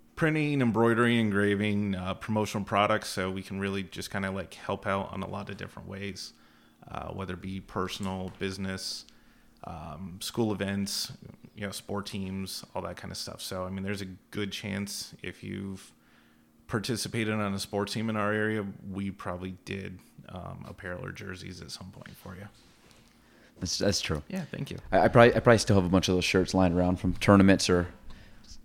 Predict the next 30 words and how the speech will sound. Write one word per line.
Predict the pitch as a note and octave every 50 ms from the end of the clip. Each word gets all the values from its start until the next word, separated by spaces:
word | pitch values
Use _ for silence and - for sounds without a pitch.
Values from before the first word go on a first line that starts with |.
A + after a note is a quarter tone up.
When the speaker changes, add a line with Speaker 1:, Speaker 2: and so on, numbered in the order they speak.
| - - - - - - - - -
Speaker 2:
I | - B2
don't | C3 C3+
know | C3+ B2+
if | A#2+ -
they, | B2+ A#2
like, | A2 E2 G#2+ - G#2+ -
they | A#2 A2
don't, | A2+ A2+ G2+ - - -
they | A2+ A#2
wouldn't | A#2+ A#2+ G2+
say | - A#2+ G#2
Lor-, | G2 G2+ A2 G#2+ - -
maybe | A#2+ C#3 E3+ A#3 C#4+
they'll | - C4 G3+
say | - - G#2
Lorman's | F#2+ F#2+ F#2+ F2+ F2+ F2+ F2+ -
on | F2+ E2+ F2
it, | F2+ F#2
but | - F#2+ G2 G#2
mo-, | A2 B2 B2 -
most | A#2 A#2+ C3 C3 - -
of, | B2+ A2+ A#2 A#2
you | C#3+ E3
know, | E3 D#3+ D3+ -
like, | A2 G2
the | - G2+ F#2+ F#2 - -
Holiday | - - A2 G#2+ G#2 G2 F#2+
Classic | - - G#2+ G2 F#2+ - - G#2+ G2 -
tournament | - A2 G#2 G#2 G2 G2+ G2 G2 G2 G2 F#2+
and | F2+ F2 F2+ F2+